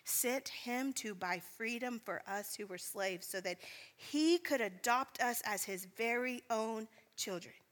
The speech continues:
And because we are his children, God has sent the Spirit of his Son into our hearts, prompting us to call out,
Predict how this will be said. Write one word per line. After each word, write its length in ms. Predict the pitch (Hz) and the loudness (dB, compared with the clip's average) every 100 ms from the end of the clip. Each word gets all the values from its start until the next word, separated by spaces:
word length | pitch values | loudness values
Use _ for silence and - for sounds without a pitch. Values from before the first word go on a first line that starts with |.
| _ _ _ _ - - - | _ _ _ _ -20 -16 0
And 120 | 254 | 6
because 440 | 262 254 277 302 294 | 6 8 8 8 8
we 140 | 302 | 8
are 140 | 285 | 8
his 160 | 262 269 | 6 2
children, 380 | - 254 233 226 | 2 2 2 2
God 200 | 226 220 | 2 2
has 120 | 220 | 0
sent 380 | - - 262 269 | 0 2 2 2
the 80 | 254 | -2
Spirit 500 | - 262 277 285 - - - | -2 4 6 6 4 -10 0
of 120 | 233 | 0
his 160 | 226 208 | 2 2
Son 380 | - 247 233 220 - | 4 4 2 0 0
into 500 | 254 302 294 311 - | 2 4 2 0 0
our 160 | 240 | -2
hearts, 420 | - 226 214 214 - | -2 0 -2 -2 -4
prompting 480 | - 254 254 254 233 | 2 2 2 -6 -4
us 220 | 208 - | -4 -4
to 120 | - | -8
call 340 | 202 208 220 214 | -8 -4 -2 -2
out, 200 | 185 | -6